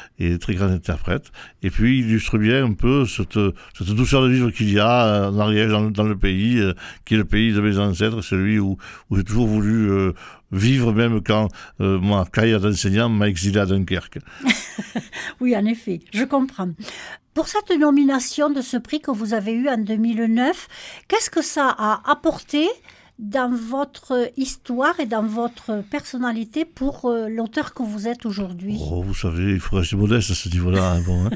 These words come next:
Speaker 2: <laughs>
Speaker 1: Les,
Speaker 2: Je
Speaker 1: les,
Speaker 2: sais,
Speaker 1: les
Speaker 2: je
Speaker 1: prix,
Speaker 2: sais.
Speaker 1: les prix, ça va, ça vient, bon, hein, ça, ça, euh, on, on en a parfois, parfois on en a pas, parfois on râle de pas l'avoir eu, bon.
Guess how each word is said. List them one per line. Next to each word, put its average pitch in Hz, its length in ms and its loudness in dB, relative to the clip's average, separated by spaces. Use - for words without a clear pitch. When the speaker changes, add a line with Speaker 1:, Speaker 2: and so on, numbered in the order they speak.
Speaker 2:
<laughs> - 200 -14
Speaker 1:
Les, 95 100 2
Speaker 2:
Je 95 40 4
Speaker 1:
les, 95 200 4
Speaker 2:
sais, 98 60 0
Speaker 1:
les 120 80 0
Speaker 2:
je 107 120 4
Speaker 1:
prix, 123 380 2
Speaker 2:
sais. 127 60 4
Speaker 1:
les 117 140 4
prix, 113 240 0
ça 107 140 0
va, 101 120 2
ça 98 140 -2
vient, 113 260 4
bon, 104 380 2
hein, 98 120 0
ça, 92 200 -2
ça, 87 200 -4
euh, 87 340 2
on, 85 580 -2
on 95 220 2
en 95 40 2
a 92 60 2
parfois, 104 420 0
parfois 98 300 0
on 92 140 0
en - 20 0
a 90 60 0
pas, 98 240 0
parfois 95 300 -4
on 90 80 2
râle 92 120 2
de 92 60 0
pas 90 160 0
l'avoir 92 280 0
eu, 101 140 2
bon. 85 180 -2